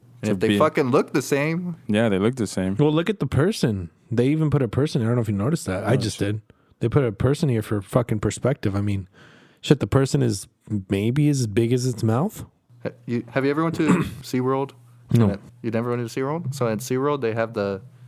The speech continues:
Speaker 1: the fucking, you know, like, the shark exhibit where you walk in the little tunnel and you see all the sharks.
Speaker 3: Right.
Speaker 1: All the great whites, like, swimming around.
Speaker 3: Mm-hmm.
Speaker 1: And then when you get to the end at the exit, there's literally, like, this big ass fucking, like, jaw that they,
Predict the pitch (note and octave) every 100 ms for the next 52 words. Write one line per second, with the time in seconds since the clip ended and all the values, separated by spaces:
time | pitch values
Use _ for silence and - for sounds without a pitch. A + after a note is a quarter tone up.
0 | - - - A2 G#2+ G2 G2 F#2+ F2+ F#2+
1 | F#2 - G2 G2 - F#2+ - G2 G2+ G2
2 | F#2+ G2 G2 F#2+ G2 F#2+ - G2 F#2+ G2
3 | F#2+ - G2+ G2 G2 G2+ - G#2 F#2+ F#2+
4 | - G2 - - - - A2+ G2 - -
5 | G2+ F#2+ G2+ G2+ G2+ G2 - F#2+ - -
6 | G2 F#2 F#2+ G2+ - - A#2 A2+ B2 B2
7 | G#2+ A2 G#2+ G#2 A#2+ - C3 A2 A#2 A#2
8 | A2 G#2 - G#2+ G2 G#2 G#2 G2+ G2+ -
9 | - - - A2 G#2 A2 B2+ B2 A2 G2
10 | - G#2 G2 - - G2+ G2+ G2+ - -
11 | G#2+ - G#2+ F#2+ F#2 F2+ - - - _
12 | _ _ G#2 G#2 G#2+ G2+ G#2+ G#2 G2+ G#2
13 | G2